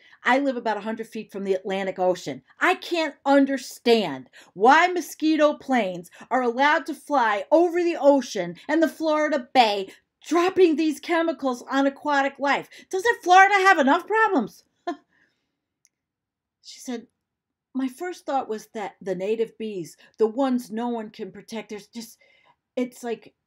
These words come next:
she mentioned it to her husband. His first thought was birds. Either they eat poison insects and fish, or else there's nothing left to eat, and the birds starve. They can die either way. So it's a, it's a vicious circle, basically.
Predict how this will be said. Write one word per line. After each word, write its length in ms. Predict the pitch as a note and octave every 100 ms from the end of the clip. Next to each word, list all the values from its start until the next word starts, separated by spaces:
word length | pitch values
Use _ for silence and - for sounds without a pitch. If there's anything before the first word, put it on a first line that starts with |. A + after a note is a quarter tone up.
| _
she 220 | - C#4
mentioned 360 | B3+ D4+ D#4+ C#4+
it 120 | D4+
to 120 | C4+
her 80 | B3+
husband. 480 | B3+ D4+ - G3 D#3+ _
His 260 | - D4+ -
first 400 | - G#3 G#3 -
thought 260 | G#3+ G3+
was 160 | F3 E3
birds. 600 | _ E3 D4 F#3+ - - _ _ _
Either 260 | B3+ B3+ B3
they 160 | G#3
eat 340 | F#3 A#3 C#4 -
poison 440 | D4+ C4+ C4+ B3
insects 420 | B3 C4 C#4 C4
and 160 | C4+ A#3+
fish, 280 | B3+ C4 -
or 140 | A3+ A3+
else 160 | A3+
there's 260 | A3+ A3 -
nothing 320 | G#3+ A#3 B3
left 260 | A3+ G#3+ -
to 120 | A3+
eat, 340 | - E4+ C4+ -
and 160 | A3+ A3+
the 60 |
birds 540 | A3+ A3 G3+ G3+ G3+ _
starve. 720 | - - _ F#4+ G4 E3 - _ _ _ _ _ _ _ _ _
They 100 | A#3+
can 260 | C4 B3 -
die 240 | A3+ G#3 G#3+
either 240 | A#3+ D#4
way. 200 | F4 C#4
So 220 | A3 C4+
it's 240 | - C4+ -
a, 260 | C4 C4+ - _ _ _ _
it's 160 | C#4 B3+
a 60 |
vicious 460 | A3 C#4 C#4+ C4 -
circle, 540 | D4+ C#4+ C#4 D#3+ - _ _ _ _ _ _ _ _ -
basically. 680 | F3 F#3+ F#3 G3+ C#3+ B2 A#2